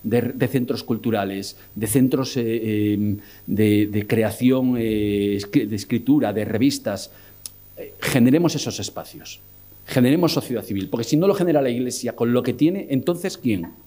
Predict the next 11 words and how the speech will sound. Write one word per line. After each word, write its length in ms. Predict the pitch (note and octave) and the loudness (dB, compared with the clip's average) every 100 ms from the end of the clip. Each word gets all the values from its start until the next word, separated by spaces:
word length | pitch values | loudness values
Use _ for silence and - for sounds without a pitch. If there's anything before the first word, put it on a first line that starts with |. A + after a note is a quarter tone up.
| _ _ _ _ - _ - | _ _ _ _ -20 _ 0
¿Entonces 500 | C#3 - G3 G#3 - | 0 2 0 0 -2
quién? 320 | C#3 F2+ D2+ - - _ - - - - - - | -2 -2 -6 -18 -20 _ -20 -20 -20 -20 -14 -2
Y 100 | A#2 | 2
en 80 | B2 | 2
eso 160 | D3+ | 2
tenemos 360 | D3+ B2 D3+ D3 | 0 2 0 0
una 120 | C#3+ | 0
responsabilidad 600 | C3+ - C3 A#2+ A2+ C#3 | -2 -4 -6 -4 -2 0
histórica 560 | D3+ - F#3 - - - _ - | -2 -2 -2 -2 -10 -20 _ -14
al 120 | A#2 G#2+ | -8 -6
respecto. 500 | G#2 - D#2 - | -6 -10 -14 -16